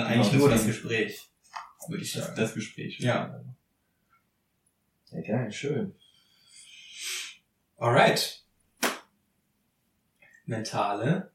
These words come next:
Speaker 1: <laughs>
Speaker 2: Gesundheit.
Speaker 1: Mentale Gesundheit. Ich biete wieder natürlich am Anfang der Definition an,
Speaker 2: Mhm.
Speaker 1: wenn wir über das Gleiche reden. Kennen wir schon. Da habe ich was Schönes, äh, rausgesucht.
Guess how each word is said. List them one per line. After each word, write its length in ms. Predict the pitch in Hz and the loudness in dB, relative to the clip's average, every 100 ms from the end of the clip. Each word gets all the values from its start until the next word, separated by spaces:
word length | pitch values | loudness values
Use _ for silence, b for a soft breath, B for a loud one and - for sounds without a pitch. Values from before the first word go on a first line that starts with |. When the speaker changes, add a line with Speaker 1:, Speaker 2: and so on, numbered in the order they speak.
| 123 | -8
Speaker 1:
<laughs> 160 | 123 - | -8 0
Speaker 2:
Gesundheit. 680 | 156 165 165 214 208 131 113 | 4 6 8 8 6 4 4
Speaker 1:
Mentale 260 | 104 104 117 | 4 4 4
Gesundheit. 640 | 120 147 117 101 92 - _ b b b _ _ - | 4 2 4 2 2 -8 _ b b b _ _ -2
Ich 200 | 120 - | 0 2
biete 200 | 127 120 | 2 2
wieder 140 | 127 | 2
natürlich 320 | 123 117 127 | 2 2 0
am 100 | 117 | 2
Anfang 220 | 104 120 120 | 2 2 2
der 100 | 113 | 2
Definition 560 | 120 117 107 117 120 | 4 4 4 6 8
an, 260 | 123 185 - | 8 4 6
Speaker 2:
Mhm. 380 | 156 151 180 226 | 10 12 12 10
Speaker 1:
wenn 160 | 110 104 | 2 0
wir 80 | 101 | 2
über 100 | 107 | 2
das 120 | 104 | 4
Gleiche 280 | 104 104 101 | 2 4 4
reden. 340 | 107 120 - - - | 4 4 0 -8 -6
Kennen 200 | 95 107 | 0 4
wir 80 | 117 | 4
schon. 260 | 123 135 202 - _ _ _ _ b b b b b b | 6 6 4 -6 _ _ _ _ b b b b b b
Da 40 | 104 | -6
habe 60 | 110 | -4
ich 60 | |
was 100 | 107 | -4
Schönes, 320 | 113 110 107 | -4 -4 -2
äh, 140 | 101 104 | 2 2
rausgesucht. 680 | 98 110 - 120 165 196 | 4 4 2 -2 -2 -2